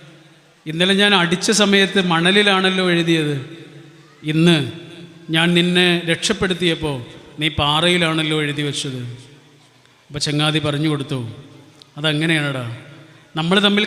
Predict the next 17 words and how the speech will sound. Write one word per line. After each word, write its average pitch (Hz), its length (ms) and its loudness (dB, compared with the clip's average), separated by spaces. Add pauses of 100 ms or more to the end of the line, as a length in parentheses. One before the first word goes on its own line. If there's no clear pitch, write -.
കലഹിച്ചിട്ടുണ്ട്, 175 760 -2 (800)
നമ്മൾ 175 260 2
തമ്മിൽ 196 220 2
വഴക്ക് 165 380 0
കൂടിയിട്ടുണ്ട്, 165 720 -2 (420)
ചിലപ്പോൾ 160 320 -2
നമ്മൾ 180 240 2
അടിയൊക്കെ 175 420 2
കൂടിയിട്ടുണ്ടാവും. 151 840 -2 (560)
അത് 170 120 0
നമ്മളോടെ 202 640 4
മറഞ്ഞു 185 420 0
പോകണം. 156 420 -2 (440)
ഇനി 175 180 4
ഒരാളും 185 420 4
അതിനെക്കുറിച്ച് 180 480 2
അറിയരുത്. 160 560 -2